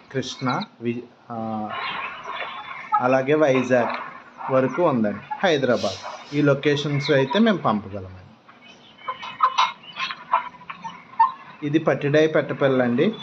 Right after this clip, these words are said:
దీని వయసు కూడా ఐదు నుండి ఆరు నెలల వయసు ఉంటుందండి. దీని ధర వచ్చి పదిహేను వందల రూపాయలు. మరిన్ని వీడియోలు ఇలాంటివి చూడాలనుకుంటే మా ఛానల్ని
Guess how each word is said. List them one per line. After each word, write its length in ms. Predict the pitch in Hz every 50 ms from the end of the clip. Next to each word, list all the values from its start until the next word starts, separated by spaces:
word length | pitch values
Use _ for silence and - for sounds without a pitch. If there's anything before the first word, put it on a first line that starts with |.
| - 123
దీని 200 | 131 139 139 143
వయసు 300 | 143 143 143 143 143 -
కూడా 300 | - 156 156 180 185 147
ఐదు 420 | 139 139 139 135 143 143 143 139
నుండి 320 | 139 135 135 135 143 170
ఆరు 260 | 190 175 143 131 131 131
నెలల 260 | 127 127 123 127 131
వయసు 340 | 131 131 127 - - 932 -
ఉంటుందండి. 520 | 117 110 117 110 110 104 104 110 160 214 - - - - - - -
దీని 220 | 131 135 147 156 151
ధర 280 | 139 139 135 135 131
వచ్చి 460 | 143 147 143 143 143 - - 220 226
పదిహేను 420 | 214 - - 156 147 151 151 147 143
వందల 260 | 139 135 127 127 123
రూపాయలు. 380 | 117 113 107 - 107 98 95 95 95 95 - - - - - - - - - - - - - - - - - - - - - - - - - - - - - - - - - - - - - - - - - - - - - - - - - - - - - 139
మరిన్ని 380 | 135 139 143 143 151 156 160 160
వీడియోలు 560 | 151 151 151 147 147 147 151 151 147 151 151
ఇలాంటివి 840 | 143 139 139 139 143 143 139 151 147 147 143 143 139 139 135 135 135
చూడాలనుకుంటే 960 | 135 - - 135 127 123 123 123 123 123 123 123 120 123 123 123 123 156 185
మా 240 | 202 185 165 143 139 - 143
ఛానల్ని 680 | 120 117 120 127 127 127 127 135 180 240 247 247